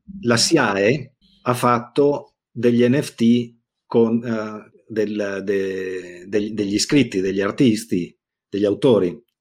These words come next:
Quindi c'è un'entità digitale unica che è l'autore, che corrisponde all'autore stesso. Andando avanti ci metterà tutte le opere,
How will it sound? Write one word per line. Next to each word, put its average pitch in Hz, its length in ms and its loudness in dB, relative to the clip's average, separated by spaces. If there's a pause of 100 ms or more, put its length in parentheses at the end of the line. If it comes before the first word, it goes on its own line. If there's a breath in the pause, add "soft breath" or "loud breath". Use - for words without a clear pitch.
(100)
Quindi 143 240 2
c'è 127 120 2
un'entità 135 960 0 (120)
digitale 117 1080 0
unica 127 800 2 (160)
che 117 200 2
è - 20 2
l'autore, 113 720 2
che 135 140 0
corrisponde 151 580 2
all'autore 110 460 2
stesso. 92 640 -8 (320)
Andando 143 400 2
avanti 139 400 2
ci 139 120 -2
metterà 120 460 2
tutte 170 340 0
le 127 140 4
opere, 95 540 -2